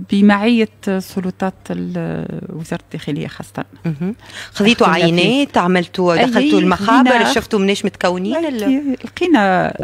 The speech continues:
Speaker 1: لقينا مكملات تتباع، مواد تتباع على أساس مكملات، ولكن هي أدوية. وصارت حالات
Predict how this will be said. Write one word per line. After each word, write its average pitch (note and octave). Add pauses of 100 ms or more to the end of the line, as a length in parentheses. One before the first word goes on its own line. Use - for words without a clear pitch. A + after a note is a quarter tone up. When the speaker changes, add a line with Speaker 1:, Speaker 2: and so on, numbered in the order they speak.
(160)
Speaker 1:
لقينا F#3
مكملات G#3 (120)
تتباع، F#3+ (280)
مواد F#3
تتباع F3
على D#3+
أساس E3+
مكملات، D#3+
ولكن C4
هي A3
أدوية. F3 (960)
وصارت F#3
حالات -